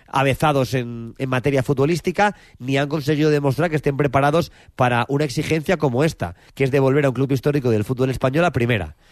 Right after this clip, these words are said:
Pero que, que es que no creo que el Sporting esté más exigido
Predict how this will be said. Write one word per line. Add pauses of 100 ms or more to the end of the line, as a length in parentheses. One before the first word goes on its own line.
(560)
Pero
que, (180)
que
es
que
no
creo
que
el
Sporting
esté
más
exigido